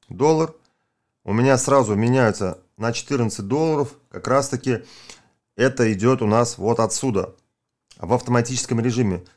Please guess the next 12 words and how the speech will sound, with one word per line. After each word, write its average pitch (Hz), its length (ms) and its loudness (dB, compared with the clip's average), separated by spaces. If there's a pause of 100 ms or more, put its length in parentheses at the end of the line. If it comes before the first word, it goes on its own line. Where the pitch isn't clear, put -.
Но 160 200 4
немножко 147 460 0
не 123 80 4
совпадает, 127 560 2
если 120 240 0
я 117 100 4
проверяю 113 440 2
курс, - 440 -6 (300)
а, 98 200 0
тысяча 131 300 -2
двести 127 320 0
рублей, 110 560 0